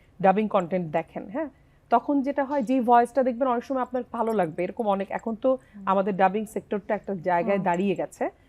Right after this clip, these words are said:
Speaker 1: তো মনে হবে কি, "আচ্ছা, উনিই বোধহয় কথা বলছে।" তো উনি যখন কথা বলছে মনে হবে এটা আসলে অনেক টাফ জব, কারণ যে অভিনয়টা করেছেন সে তাকে খুব প্রপারলি, আহ, অবজার্ভ করেছেন এবং তার
Speaker 2: হুম।
Speaker 1: মানে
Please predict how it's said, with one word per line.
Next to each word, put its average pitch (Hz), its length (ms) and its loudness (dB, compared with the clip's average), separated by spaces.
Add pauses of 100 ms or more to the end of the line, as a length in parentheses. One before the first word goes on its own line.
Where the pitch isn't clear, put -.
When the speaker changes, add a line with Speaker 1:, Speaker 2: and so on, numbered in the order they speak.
(180)
Speaker 1:
তো 185 280 0 (520)
মনে 277 180 4
হবে 330 140 2
কি, 302 80 -2
"আচ্ছা, 277 500 2
উনিই 311 220 6
বোধহয় 214 340 2
কথা 190 200 -2
বলছে।" - 500 -12 (500)
তো 214 80 -8 (100)
উনি 320 400 4
যখন 339 260 0
কথা 262 280 2
বলছে 254 280 0
মনে 226 240 2
হবে 190 380 -2 (380)
এটা 247 200 0
আসলে 254 220 -2
অনেক 214 240 2
টাফ 185 240 2
জব, 160 180 0 (100)
কারণ 196 220 2
যে 202 380 -2
অভিনয়টা 262 440 4
করেছেন 208 480 0 (320)
সে 277 80 -2
তাকে 269 180 0
খুব - 200 -2 (260)
প্রপারলি, 285 640 6 (360)
আহ, 175 300 4
অবজার্ভ 196 500 4
করেছেন 269 360 0
এবং 233 220 2
তার 240 200 2
Speaker 2:
হুম। 202 80 -8 (320)
Speaker 1:
মানে 175 260 -4